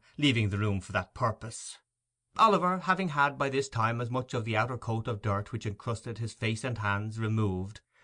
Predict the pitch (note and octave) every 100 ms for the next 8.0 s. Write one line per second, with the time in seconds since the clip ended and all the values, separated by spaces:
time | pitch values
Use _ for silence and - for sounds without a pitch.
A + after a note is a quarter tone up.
0 | - C3+ A2 - G2+ - - A2+ F#2+ G2+
1 | F#2+ G#2 G2+ G2+ F#2+ G#2 A2 G2+ G2+ -
2 | _ _ _ C#3+ C#3 C#3+ C#3+ - C#3+ D3+
3 | D#3+ C#3 A2+ G#2 G2 G2 G#2+ G#2+ G#2 A2
4 | A2 G#2 F#2 F2+ - A2 - A#2+ - G#2
5 | - - - - _ _ _ _ _ _
6 | _ _ - F3+ G3 G3 E3+ D#3+ E3+ F3+
7 | E3+ - A#2+ A2+ A#2 A2 A#2 B2+ G3